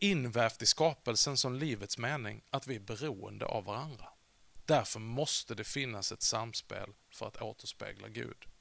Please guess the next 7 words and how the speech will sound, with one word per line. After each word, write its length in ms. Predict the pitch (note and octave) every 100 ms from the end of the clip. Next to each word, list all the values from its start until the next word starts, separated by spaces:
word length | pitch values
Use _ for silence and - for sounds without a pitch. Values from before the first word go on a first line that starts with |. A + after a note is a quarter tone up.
| _
Vackert, 400 | D3+ D3+ A2+ A#2+
eller 140 | A2
hur? 140 | C3+ B2+ - - - _ _ _ - - - - - - - - - _ _
Vad 100 | C3
säger 180 | - C#3+
vår 100 | C3
nye 380 | C#3+ C3+ D3+